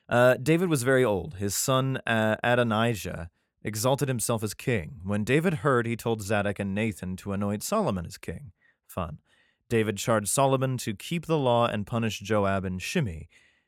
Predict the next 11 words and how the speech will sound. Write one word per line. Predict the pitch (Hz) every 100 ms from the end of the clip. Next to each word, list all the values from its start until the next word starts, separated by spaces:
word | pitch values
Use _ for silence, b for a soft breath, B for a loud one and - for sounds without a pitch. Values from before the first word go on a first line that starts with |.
| b
Uh, | 101 98 98 101
then | 113 117
David | 113 104 98
died. | 131 131 101 80 80 - _
Solomon | - - 117 113 110 107 104 101 _
had | 104 107 107 101 95 101 - _
Adonijah, | - 107 107 101 107 98 101 101
Joab, | 101 95 98 95
and | 92 92
Shimei | - 87 82 87
executed. | 87 - - -